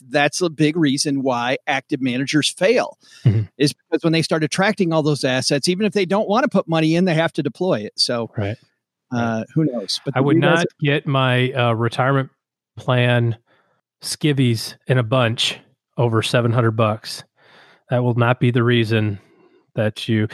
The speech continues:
Speaker 2: I mean, this was the same thing. I, I saw this on Twitter the other day. Talk about getting triggered. I didn't get a reply. I was actually expecting a reply 'cause it was a pretty well-read thread. So the person said, "I can't invest in my four oh one k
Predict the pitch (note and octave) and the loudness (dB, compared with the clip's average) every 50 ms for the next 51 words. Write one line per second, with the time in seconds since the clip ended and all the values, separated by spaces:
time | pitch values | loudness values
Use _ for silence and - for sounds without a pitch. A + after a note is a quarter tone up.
0 | - - - D#3+ E3+ F3+ D#3+ C#3 G#3 A3 - A#3+ G3 D#3+ E3 C#3 - F3 D#3 C#3 | -10 -6 -2 0 0 0 2 0 0 0 0 0 2 2 0 2 2 0 2 2
1 | E3+ D#3 D#3 G3 - D#3+ D3+ - - F3+ E3+ D#3 D3 - D3 B2+ A#2+ - - C#3 | 2 2 0 0 2 0 0 2 2 2 2 0 0 2 0 0 0 0 0 2
2 | C3+ C3 A#2 A#2 A2 G#2+ G#2+ G#2+ G2+ G#2+ G2+ G2 G2+ - _ _ _ _ _ _ | 2 2 2 2 2 2 0 0 0 -2 -2 -2 -6 -8 _ _ _ _ _ _
3 | _ _ _ _ _ _ _ _ _ _ - C#3 C#3 C3 C3 B2 A#2 G#2+ B2+ A#2 | _ _ _ _ _ _ _ _ _ _ -2 0 2 2 2 2 2 2 0 0
4 | G#2+ G2 - - - A#2+ A2 A2 G#2 G2+ F#2+ - - _ _ _ _ _ _ _ | 0 -2 -2 0 0 0 0 0 -2 -2 -4 -6 -12 _ _ _ _ _ _ _
5 | _ _ _ _ - A2+ D#3+ G#3 F#3+ F#3+ F3 D3+ C3 A2+ - - C3 A#2+ A2 G2 | _ _ _ _ -2 0 0 2 2 2 2 2 2 0 0 0 0 2 0 -2
6 | G#2 - A#2+ C3 C3+ D3 E3 - - G#3+ D#3+ B2+ - - - - D3 C#3 - - | -2 -2 0 0 2 0 0 0 0 0 0 0 -2 -4 -2 0 0 0 2 0
7 | D#3+ D3+ C#3+ C3 A#2+ A2+ - A#2+ A#2 A#2 B2 C#3 B2+ C#3 A#2 A2+ A2+ G#2+ G#2+ - | 2 2 4 2 2 0 0 2 2 2 2 2 2 2 2 2 0 0 -2 -2
8 | - B2+ B2 A#2+ A2+ G#2 G#2+ A#2+ A2+ A2+ A2 A2 G#2+ G2+ F#2+ A2 A2+ A2 A2 G#2+ | 0 0 2 2 0 0 0 2 2 2 2 2 0 0 0 0 0 2 0 -2
9 | A2 - - A2+ A2 A2 G#2+ A2 B2 C#3 D3 - _ _ _ _ - - - - | -6 -6 -2 0 2 4 4 4 4 2 0 -2 _ _ _ _ -20 -20 -20 -20
10 | _ _ _ _ _ - - D#3 B2+ B2 - - D#3+ D3 - D#3+ C3 - - D3+ | _ _ _ _ _ -4 -2 0 0 0 2 2 0 2 2 0 0 2 0 2
11 | C3+ B2+ B2 A#2 A2+ - _ _ _ _ _ _ _ _ _ _ _ - - - | 2 2 2 0 -2 -8 _ _ _ _ _ _ _ _ _ _ _ -16 -12 -4
12 | - E3+ D#3+ - - D#3+ D3 D#3 C#3 C3 C3 - - C#3 B2+ B2 A2 - - C3+ | -2 -2 0 0 0 0 0 0 0 -2 -2 -2 0 0 0 0 0 -2 -2 0
13 | C3+ B2+ B2 B2 A#2 A2+ - - C#3 B2 A2+ A2 G#2 G#2 G2+ G2 - | 0 2 2 0 0 -2 -2 -2 0 0 2 0 0 -2 -4 -6 -8